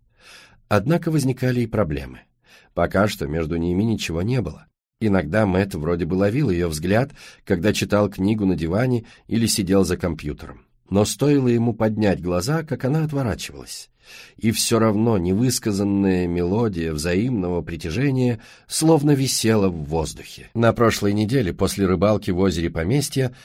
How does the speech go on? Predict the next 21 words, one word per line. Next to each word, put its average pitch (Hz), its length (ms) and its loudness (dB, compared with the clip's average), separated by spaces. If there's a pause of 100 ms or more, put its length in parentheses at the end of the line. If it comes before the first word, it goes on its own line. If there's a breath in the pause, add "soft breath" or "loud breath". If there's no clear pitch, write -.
(300 loud breath)
Лайза 156 420 4
поскользнулась 110 880 2
на 90 120 0
берегу, 90 440 -2 (300 loud breath)
и 131 120 4
Мэтт 156 420 4 (100)
инстинктивно 147 1080 2
обнял 117 400 2
её 95 220 6
за 87 160 0
талию. 71 460 -4 (400)
Лайза 98 440 2
застыла, - 580 -8 (600 loud breath)
но 107 120 4
после 117 300 2
секундного 110 720 2
колебания 120 800 0
расслабилась. 82 960 -4 (840)
«Какое 113 380 -4
чудесное 113 920 -4
ощущение!» - 920 -8